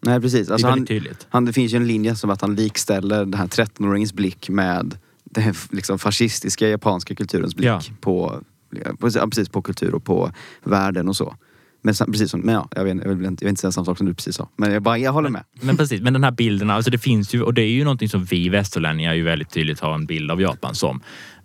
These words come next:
Speaker 2: ja, men med det här så kamikaze-piloter och sånt här,
Speaker 1: Mm.
Speaker 2: liksom, att man, man, man, man, man ger upp sitt liv för en idé, liksom. Eller att den idén är så himla, himla viktig.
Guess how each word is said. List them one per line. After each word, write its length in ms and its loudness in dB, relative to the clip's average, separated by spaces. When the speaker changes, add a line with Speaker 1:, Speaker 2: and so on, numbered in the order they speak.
Speaker 2:
ja, 80 2
men 180 2
med 280 0
det 80 -2
här 100 -2
så 140 -10
kamikaze-piloter 1400 -4
och 100 -6
sånt 180 -2
här, 100 2
Speaker 1:
Mm. 140 2
Speaker 2:
liksom, 200 -2
att 140 -6
man, 180 0
man, 340 -2
man, 260 0
man, 320 0
man 360 0
ger 280 0
upp 240 -6
sitt 500 -4
liv 280 2
för 220 0
en 60 0
idé, 480 -2
liksom. 360 -6
Eller 140 4
att 180 -2
den 140 2
idén 440 2
är 40 0
så 120 -4
himla, 340 2
himla 260 -2
viktig. 580 -10